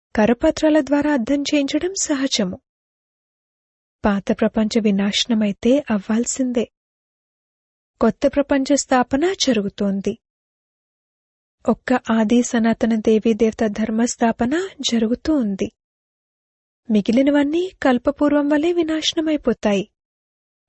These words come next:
మీరు ఎక్కడికి వెళ్ళినా జేబులో కూడా కరపత్రాలు మరియు బ్యాడ్జ్‌లో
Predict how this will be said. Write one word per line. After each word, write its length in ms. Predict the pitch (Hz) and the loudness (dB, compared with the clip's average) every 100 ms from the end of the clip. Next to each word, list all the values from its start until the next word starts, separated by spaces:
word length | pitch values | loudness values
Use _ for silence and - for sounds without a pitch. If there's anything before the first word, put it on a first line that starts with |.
| _ | _
మీరు 180 | 294 311 | 2 4
ఎక్కడికి 500 | 285 202 233 - 269 | 2 0 -2 -2 0
వెళ్ళినా 420 | 214 196 202 247 330 _ _ _ _ _ _ _ _ _ - | 0 0 -2 -4 -6 _ _ _ _ _ _ _ _ _ -10
జేబులో 520 | 220 233 226 247 262 | 0 2 2 2 2
కూడా 360 | 254 269 294 320 | 2 2 2 -2
కరపత్రాలు 840 | - 226 233 269 254 277 262 302 403 - _ | -2 0 0 0 0 0 0 0 -4 -12 _
మరియు 220 | 254 247 254 | 0 2 2
బ్యాడ్జ్‌లో 680 | 220 208 214 - 269 359 | 2 0 -2 -2 0 0